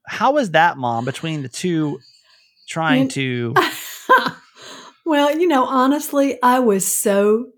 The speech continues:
Speaker 2: tired by the time we went to bed, and thank God the beds were so comfy that,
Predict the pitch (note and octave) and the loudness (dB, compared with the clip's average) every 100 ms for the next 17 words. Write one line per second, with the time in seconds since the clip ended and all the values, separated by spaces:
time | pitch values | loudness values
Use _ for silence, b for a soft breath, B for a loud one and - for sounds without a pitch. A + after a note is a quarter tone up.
0 | - - G#3 G3+ G#3+ A3+ C4+ D4+ - _ | -10 -2 2 4 4 2 0 -4 -16 _
1 | _ _ _ _ - G#3 G3+ G3+ A#3 G3+ | _ _ _ _ -2 2 2 2 0 0
2 | G#3 G#3+ G#3 G#3 - A3 F3 G3+ G3 F#3+ | 0 0 0 -2 -4 -4 0 0 0 0
3 | F#3+ A#3+ A#3+ A3+ G3+ G3+ F3+ E3 F#3+ F3+ | -2 -2 -4 -2 0 0 -2 -4 -2 -2
4 | F3+ G3+ G3 - - F#3 F#3 F#3+ A3 - | -2 -6 -8 -8 -6 -4 -2 -4 -6 -6
5 | F3+ - A3 A#3 B3+ - _ _ _ _ | -6 -4 -2 -2 -4 -10 _ _ _ _
6 | _ - F#3+ F#3 F3 - | _ -6 0 0 0 -4